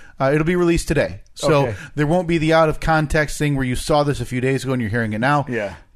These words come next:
Speaker 1: This will be posted, uh, right now. If you're listening to this, obviously it's, it's up on our social media at Steve and Kyle, Facebook, Twitter,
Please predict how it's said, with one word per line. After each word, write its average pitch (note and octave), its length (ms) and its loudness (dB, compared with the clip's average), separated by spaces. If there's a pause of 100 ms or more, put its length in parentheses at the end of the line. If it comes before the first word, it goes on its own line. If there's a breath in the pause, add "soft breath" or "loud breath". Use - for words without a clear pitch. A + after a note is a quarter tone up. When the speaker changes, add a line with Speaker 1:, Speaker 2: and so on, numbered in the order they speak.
(220)
Speaker 1:
This C3 220 -2
will C#3+ 60 -2
be C3 120 -2
posted, C3 540 0
uh, A#2 640 0
right C#3 300 -2
now. C3+ 160 0
If F2 80 -8
you're F#2+ 80 -4
listening G#2 300 -4
to A2 60 -4
this, C#3 320 0
obviously A#2 460 -4
it's, B2 160 -4
it's B2+ 180 -4
up C3+ 140 -2
on C3 60 0
our B2 80 -2
social C3+ 280 -4
media G#2+ 300 -4 (340 loud breath)
at D3 200 -2
Steve C3 220 -4
and A#2 80 -4
Kyle, A2+ 220 2
Facebook, C#3+ 600 -2
Twitter, B2 420 -2